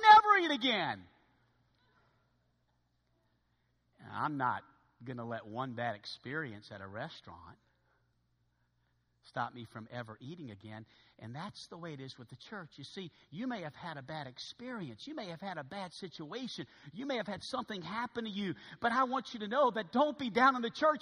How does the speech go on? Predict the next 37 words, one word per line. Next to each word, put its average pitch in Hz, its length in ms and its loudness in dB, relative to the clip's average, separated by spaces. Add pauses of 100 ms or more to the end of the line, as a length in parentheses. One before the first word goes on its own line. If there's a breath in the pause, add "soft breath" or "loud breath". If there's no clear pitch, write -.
because 233 300 0
guess 277 280 4
what? 285 200 6
Jesus 262 520 0
died 277 380 10
for 285 80 -4
the 240 120 -2
church. 208 420 2 (220 loud breath)
He 311 180 6
loves 349 640 12
the 302 120 -4 (100)
church. 226 300 6 (200 loud breath)
He's 285 240 4
given 427 480 8
us 302 180 6
the 262 80 -4
church. 247 420 6 (200 loud breath)
And 302 180 6
this 302 160 -4 (100)
body 330 380 12
of 254 100 2
believers 302 580 0
is - 220 -6
so 330 320 8
important 330 560 2
to 277 100 2
all 330 320 10
of 285 80 2
us. 262 140 0 (220 loud breath)
Jesus 285 520 2
loves 277 420 8
the 240 100 -6
church, 214 320 -4
and 190 100 -8
he 175 60 -10
gave 180 220 -6
himself 156 380 -8